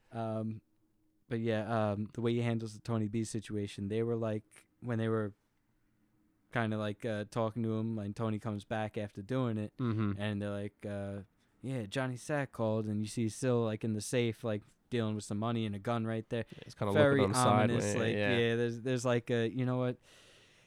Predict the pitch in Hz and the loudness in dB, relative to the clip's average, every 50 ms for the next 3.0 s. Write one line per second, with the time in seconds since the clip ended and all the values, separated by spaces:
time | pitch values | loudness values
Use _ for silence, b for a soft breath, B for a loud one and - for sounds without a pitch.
0 | b _ - 151 127 123 107 117 113 104 - 123 117 113 110 - 113 107 107 107 | b _ -2 0 0 -2 -4 -4 -4 -2 0 0 0 0 0 -2 -4 -4 -4 -2
1 | - - 139 131 113 117 117 117 117 117 107 127 123 120 117 117 110 120 120 117 | -2 -2 -2 -2 0 2 2 2 2 2 2 2 2 2 2 0 0 2 2 2
2 | 117 110 117 117 117 - - 120 113 98 - - - - 165 120 113 113 113 | 2 0 -2 -4 -4 -4 -2 -2 -2 -2 -2 -4 -2 -2 -2 0 0 -2 -4